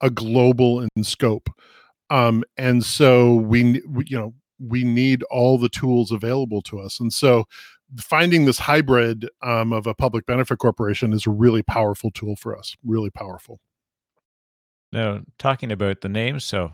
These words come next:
Speaker 2: uh, now I know what rebel stands for, which I didn't realize. Uh, let's talk about Crunom. Where did the name come from?
Speaker 1: It, we are named in honor of a, uh, child,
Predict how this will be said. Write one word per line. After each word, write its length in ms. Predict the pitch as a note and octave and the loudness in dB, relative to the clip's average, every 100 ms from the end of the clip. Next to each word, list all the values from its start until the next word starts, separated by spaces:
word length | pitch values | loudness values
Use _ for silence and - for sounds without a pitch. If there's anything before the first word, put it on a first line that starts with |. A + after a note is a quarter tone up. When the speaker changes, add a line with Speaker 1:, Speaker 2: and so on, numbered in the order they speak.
| - | -12
Speaker 2:
uh, 120 | F2 | -10
now 280 | F2 F2+ F#2 | -6 -4 -4
I 120 | F#2+ | -6
know 220 | F#2+ G2+ | -6 -8
what 200 | F#2 E2+ | -10 -10
rebel 320 | E2 F#2 G2 | -10 -10 -12
stands 460 | G2 - F2+ F#2 - | -14 -12 -10 -10 -14
for, 220 | - B2+ | -12 -12
which 220 | F#3 - | -12 -12
I 40 | E2 | -16
didn't 260 | F2 E2 | -14 -14
realize. 640 | E2+ F2+ G2+ B2 D#3 - - _ - _ _ _ | -14 -14 -12 -12 -12 -12 -14 _ -20 _ _ _
Uh, 300 | A2 G#2+ A2 B2+ | -4 -4 -4 -8
let's 200 | - A#2 | -12 -10
talk 220 | - B2 | -6 -6
about 140 | A#2+ B2+ | -6 -8
Crunom. 480 | - F3 C#3 D#2+ - _ _ _ | -8 -8 -8 -10 -14 _ _ _
Where 140 | A#2+ | -10
did 100 | B2 | -8
the 80 | A#2 | -8
name 220 | B2 D3 | -8 -8
come 160 | G#2 F2+ | -10 -10
from? 240 | E2 E2 _ _ _ _ _ _ _ _ _ _ | -14 -16 _ _ _ _ _ _ _ _ _ _
Speaker 1:
It, 180 | D#3 F3+ | 4 4
we 260 | F3 C3 E3+ | 2 4 6
are 120 | E3+ | 6
named 320 | E3 D3 D#3+ | 6 2 2
in 100 | D3 | 0
honor 520 | C#3 C3 C3+ C#3+ D3 D#3+ - | 0 0 2 2 0 -2 -4
of 480 | B2 B2 B2 A#2+ B2 - | 0 2 2 0 -6 -6
a, 680 | B2 B2 B2 A#2+ A#2 A2+ B2 - | -2 0 2 0 0 -2 -6 -10
uh, 380 | A#2+ A2+ A2 A2+ - - | -8 -6 -6 -8 -12 -12
child, 760 | - B2+ B2+ B2+ B2+ A#2+ A2+ | -4 0 2 2 0 -4 -8